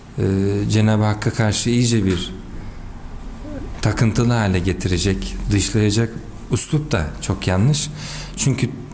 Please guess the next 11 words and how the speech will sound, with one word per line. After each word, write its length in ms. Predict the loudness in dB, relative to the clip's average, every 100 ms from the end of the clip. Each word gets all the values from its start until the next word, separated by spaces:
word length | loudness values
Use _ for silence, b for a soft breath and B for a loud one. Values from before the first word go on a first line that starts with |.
| -16 -16 -4
Cenab-ı 360 | 2 2 4 2
Hakk'ın 520 | 0 0 0 2 2
bu 220 | 2 2
son 280 | 2 2 4
derece 520 | 4 4 4 2 0 -4 -14 -16 -18 -16 -14 -14 -14 B B B B B -2
vahim 760 | 2 4 6 6 6 2 0 0
bir 180 | 0 0
tablo 260 | 0 2
olarak 340 | 4 4 2 2
önümüze 420 | 4 4 4 0
çıkardığı, 720 | -2 0 0 0 0 2